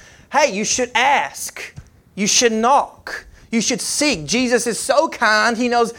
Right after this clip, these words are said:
these people are so dull, they're not even gonna ask for what I would freely give. So ask.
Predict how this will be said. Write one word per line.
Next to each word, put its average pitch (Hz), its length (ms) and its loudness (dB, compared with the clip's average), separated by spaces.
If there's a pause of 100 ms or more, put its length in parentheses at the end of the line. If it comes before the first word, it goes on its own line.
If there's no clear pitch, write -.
(160)
these 294 200 0
people 285 440 0
are 202 80 2
so 247 280 2
dull, 214 560 0 (120)
they're 226 100 0
not 226 220 0
even 233 140 -4
gonna 214 200 0
ask 208 400 0
for 220 160 -2
what 214 140 2
I 208 100 2
would 208 160 -4
freely 226 380 -6
give. 226 580 0
So 247 280 0
ask. 240 840 0